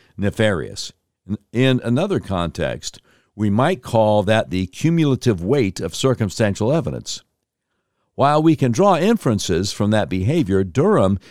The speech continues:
faces a more difficult task, using such circumstantial evidence to build a criminal case. Maybe he has more, maybe not. Maybe these F B I agents and officials were adept at hiding their criminal conduct under the guise of incompetence or cluelessness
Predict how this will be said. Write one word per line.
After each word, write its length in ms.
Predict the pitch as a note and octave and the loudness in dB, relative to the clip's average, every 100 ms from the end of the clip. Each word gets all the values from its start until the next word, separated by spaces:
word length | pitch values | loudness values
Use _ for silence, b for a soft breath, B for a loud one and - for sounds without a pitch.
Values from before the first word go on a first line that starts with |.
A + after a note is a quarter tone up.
| B | B
faces 340 | D3+ D3+ A#2+ | 2 2 2
a 40 | A2+ | 2
more 200 | A2 G2 | 2 2
difficult 440 | E3 G3+ A#2+ F#2 | 0 0 -2 -2
task, 440 | G2 C2+ - - - b b b | -2 -2 -6 -14 -16 b b b
using 340 | A2+ F#3+ F3 C#3 | 0 2 2 0
such 360 | - C3 - - | 2 0 -2 -8
circumstantial 800 | - E3 C#3 A2+ C#3 B2 G#2+ A#2+ | -2 0 0 -2 0 -2 -2 0
evidence 360 | D3+ A2 F#2+ | 2 2 -2
to 100 | - | -4
build 220 | G2 G#2 | 0 0
a 40 | F#2+ | 0
criminal 360 | E3 F#3 G#2 | 0 0 0
case. 360 | D#2 E2 G#1+ - B B B | -2 -6 -6 -10 B B B
Maybe 260 | F#2+ G2 | 0 2
he 60 | A2 | 2
has 200 | B2+ A2+ | 2 2
more, 260 | D#3+ F#3 E2+ | 4 2 2
maybe 260 | D#2 F#2 A#2+ | -2 0 2
not. 320 | G#3+ G#2+ - B B | 2 0 -2 B B
Maybe 300 | E2+ B2+ E3 | -2 0 0
these 260 | C3 C3+ A2 | -4 -4 -4
F 180 | A#2 - | -6 -4
B 140 | G#2 | -4
I 120 | G2 | -4
agents 500 | F#2+ F#2 G2 F#2 D#2 | -4 -4 -2 -4 -6
and 100 | E2 | -6
officials 480 | D2 A#2 A2+ D2+ C#2+ | -4 -4 -2 -4 -6
were 220 | E2+ G2+ | -2 0
adept 420 | D2+ D#2 G#2 A#2+ | 0 -2 -2 -2
at 80 | D2+ | -8
hiding 460 | - A2+ C3 G2+ E2 | -8 -4 -2 -2 -2
their 100 | D#2 | -4
criminal 380 | - A#2 F2+ D#2+ | -4 -2 -2 -4
conduct 640 | - C3+ A#2 D#2+ C#2 - _ _ _ _ _ _ | -4 -2 -2 -2 -6 -12 _ _ _ _ _ _
under 240 | G2 G#2 | -2 0
the 120 | A#2 G#2 | 0 0
guise 540 | F2 D#2+ D2 E2 - | 0 0 0 -4 -6
of 200 | - D#2+ | -8 -4
incompetence 720 | E2+ D#2+ - A#2+ G#2 D#2 D2+ | -4 -4 -2 -2 -2 -6 -8
or 240 | - E2+ E2 | -4 -4 -4
cluelessness 720 | - D3 C3 F2 - B1 - | -4 -2 -2 -4 -6 -8 -10